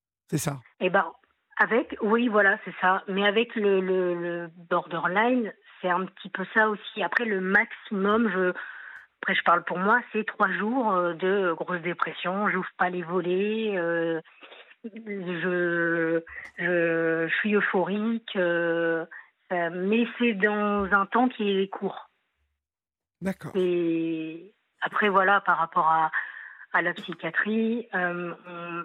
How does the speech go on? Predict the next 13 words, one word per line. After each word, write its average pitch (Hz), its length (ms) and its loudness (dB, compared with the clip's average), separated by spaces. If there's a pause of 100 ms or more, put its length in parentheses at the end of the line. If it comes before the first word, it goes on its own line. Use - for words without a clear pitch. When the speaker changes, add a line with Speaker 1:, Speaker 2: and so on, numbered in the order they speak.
(120)
Speaker 2:
on 185 60 -4
n'a 180 100 0
pas 226 160 4
de 202 180 -4
traitement, 196 540 0
voilà, 185 260 4
à 175 60 2
part 175 200 0
la, 160 320 -2
la 156 160 -6
psychothérapie. 165 920 -8 (1800)
Et, 190 180 2
euh, 160 480 -2